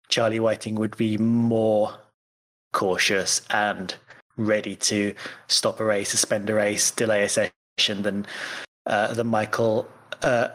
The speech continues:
Masi is. And I think on top of that, I'm still very questioning about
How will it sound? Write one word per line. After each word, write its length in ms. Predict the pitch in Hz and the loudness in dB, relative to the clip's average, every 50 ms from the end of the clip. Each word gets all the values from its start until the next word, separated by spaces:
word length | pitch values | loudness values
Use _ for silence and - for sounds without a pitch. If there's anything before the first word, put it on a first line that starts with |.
| - - | -10 -8
Masi 440 | 135 123 127 117 - - - 98 95 | -4 -2 -2 -2 -2 -4 -4 -4 -2
is. 300 | 101 104 - - - - - | -2 0 0 -2 -2 -2 0
And 120 | 151 139 | 0 0
I 40 | 143 | 2
think 200 | 139 175 160 - | 0 -2 -2 -2
on 60 | 151 | -4
top 240 | - - 156 - - | -2 -2 -4 -2 -2
of 60 | 147 | -2
that, 160 | 151 135 113 | 0 0 2
I'm 100 | 120 123 | 0 0
still 480 | 113 - - - 156 143 131 120 110 - - _ _ _ _ _ _ _ _ _ _ _ _ _ _ _ _ _ _ _ _ _ _ - - - - - - - _ _ _ _ _ _ | 0 0 0 2 2 2 2 0 -2 -8 -16 _ _ _ _ _ _ _ _ _ _ _ _ _ _ _ _ _ _ _ _ _ _ -6 -4 -4 -4 -4 -8 -12 _ _ _ _ _ _
very 300 | - 135 147 147 127 117 | -2 0 2 2 0 0
questioning 540 | 117 - 127 127 - - - - 123 120 113 | -2 -2 -2 0 0 -2 -2 0 -2 0 0
about 460 | 113 - 120 120 113 123 - - - | 0 0 2 2 2 2 0 -2 -10